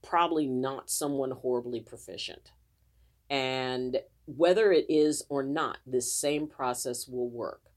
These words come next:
So, you know, first doing your breathing, ground, realize that you are safe,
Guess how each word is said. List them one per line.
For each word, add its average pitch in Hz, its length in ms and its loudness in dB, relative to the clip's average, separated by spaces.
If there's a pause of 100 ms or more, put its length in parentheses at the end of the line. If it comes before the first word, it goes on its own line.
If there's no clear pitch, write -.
(600)
So, 117 800 0
you 127 120 -6
know, 110 140 -10
first 170 640 0
doing 139 240 -2
your 143 140 -2
breathing, 143 560 -4 (580)
ground, 131 920 -4 (1400)
realize 165 680 2
that 123 180 -6
you 123 180 -6
are 123 60 -12
safe, 135 540 -4